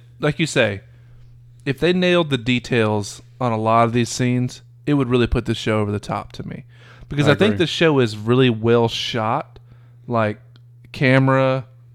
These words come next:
Speaker 1: cinematography, all that stuff.
Speaker 2: Oh, the lighting, music, the tension, all that
Speaker 1: That
Speaker 2: stuff's
Speaker 1: type
Speaker 2: really
Speaker 1: of stuff,
Speaker 2: good.
Speaker 1: I think, is really well done. You can tell they have a really nice budget. But they just keep missing the details.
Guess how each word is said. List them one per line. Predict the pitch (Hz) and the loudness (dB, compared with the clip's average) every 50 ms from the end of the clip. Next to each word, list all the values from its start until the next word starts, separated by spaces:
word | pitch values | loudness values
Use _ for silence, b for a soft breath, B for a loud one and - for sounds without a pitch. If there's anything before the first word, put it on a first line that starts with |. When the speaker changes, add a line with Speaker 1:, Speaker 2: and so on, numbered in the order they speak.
| - - - - | -20 -20 -20 -14
Speaker 1:
cinematography, | - - 147 127 123 - 135 120 117 110 107 127 - 120 | -8 -6 -4 -4 -4 -2 -2 -2 -2 -2 -4 -6 -2 0
all | 131 139 135 | 0 2 2
that | 135 127 - | 0 -2 -4
stuff. | - - 123 117 117 113 - | -4 -4 -2 -2 -2 -4 -6
Speaker 2:
Oh, | - 120 107 | -6 -6 -6
the | 98 | -4
lighting, | 95 98 107 127 147 151 143 143 143 156 143 104 95 | -2 0 2 2 2 2 0 -2 -4 -6 -8 -8 -4
music, | 101 107 123 127 131 139 135 - | -2 -2 -2 -2 -4 -6 -10 -10
the | 110 | -10
tension, | - 123 - 127 - - 143 135 | -6 -6 -6 -6 -6 -8 -8 -6
all | 113 123 143 | -4 0 0
that | 180 196 | 0 0
Speaker 1:
That | - 113 | 0 0
Speaker 2:
stuff's | |
Speaker 1:
type | 190 185 | 0 0
Speaker 2:
really | 117 113 | 0 0
Speaker 1:
of | 110 | 0
stuff, | 147 135 120 | 2 2 2
Speaker 2:
good. | 107 95 | 0 0
Speaker 1:
I | 135 131 | -2 -2
think, | - 180 - 156 | 0 0 0 0
is | 139 127 139 185 | -2 -2 -4 -6
really | 214 233 220 180 | -4 0 0 2
well | 143 135 143 143 131 117 | 2 2 2 0 0 0
done. | 117 127 156 165 127 110 113 | 0 0 0 0 0 -2 -4
You | 127 | -6
can | 135 156 135 | -6 -6 -4
tell | 190 190 | -2 0
they | 170 156 | 0 0
have | 135 120 | 0 0
a | 120 | -2
really | 123 139 139 127 | 0 0 0 0
nice | 123 127 123 120 - - | 0 0 -2 -2 -4 -8
budget. | - - 139 123 120 117 - 226 - - - - - - b b b b b b b b b b b b b b b b - - - - - - - - - - - - - - - | -6 -2 0 0 0 0 -4 -8 -10 -12 -14 -20 -20 -20 b b b b b b b b b b b b b b b b -20 -20 -20 -20 -20 -20 -20 -20 -20 -20 -20 -20 -20 -4 0
But | 135 131 - | 0 2 4
they | 151 151 | 2 2
just | 151 185 185 - - | 2 2 0 -2 -4
keep | - - 180 - - - | -8 -8 -8 -8 -6 -4
missing | 127 127 131 175 185 - - - 147 131 117 113 110 | 0 2 4 4 2 2 0 0 0 2 2 0 -2
the | 107 104 | -2 -4
details. | 104 123 127 131 - - - 104 - - - - - - - - | -4 -2 -2 -4 -4 -6 -12 -14 -14 -14 -16 -18 -20 -20 -20 -20